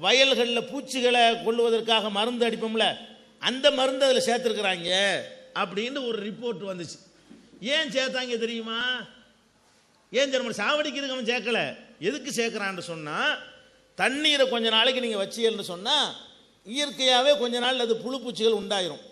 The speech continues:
கிருமிகள் உண்டாயிரும், கெட்டு போயிரும். அப்ப சீக்கிரம் கெட்டு போயிட்டா வியாபாரி நஷ்டப்படுவான். பூச்சிக்கொல்லி மருந்தை சேர்த்து விட்டோம்னு சொன்னா, பத்து நாளைக்கு தாக்கு பிடிக்கிற தண்ணி ஒரு மாசத்துக்கு தாக்கு பிடிக்கும்.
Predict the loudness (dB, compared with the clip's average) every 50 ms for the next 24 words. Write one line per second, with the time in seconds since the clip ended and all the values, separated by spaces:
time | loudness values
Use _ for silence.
0 | -12 -8 -6 -6 -4 -4 -2 0 0 0 0 -2 -2 -2 -2 -2 -2 -4 -4 -6
1 | -4 -4 -6 -4 -4 -4 -4 -6 -10 -14 -20 -20 -20 -20 -20 _ _ _ _ _
2 | -6 -2 0 0 0 0 -2 0 0 0 0 2 4 2 2 2 2 2 2 4
3 | 4 4 6 6 6 6 6 4 4 4 2 0 0 -2 -2 -2 -2 -2 -4 -6
4 | -8 -10 -14 -20 -20 _ _ _ _ _ _ _ _ _ -4 -4 -2 -2 -2 -2
5 | -2 0 0 0 2 4 4 4 4 2 2 4 2 2 2 2 -2 -2 -2 -2
6 | -4 -4 -6 -8 -8 -8 -8 -6 -4 0 0 2 2 0 -2 -6 -14 -20 -20 -20
7 | -20 _ -4 -2 -2 -2 -2 -2 0 2 4 4 4 4 4 4 4 4 4 2
8 | 0 -4 -2 0 0 0 0 0 0 -2 -2 -2 -2 2 4 4 4 4 4 4
9 | 4 2 0 2 2 2 2 2 0 -4 -4 -6 -6 -8 -10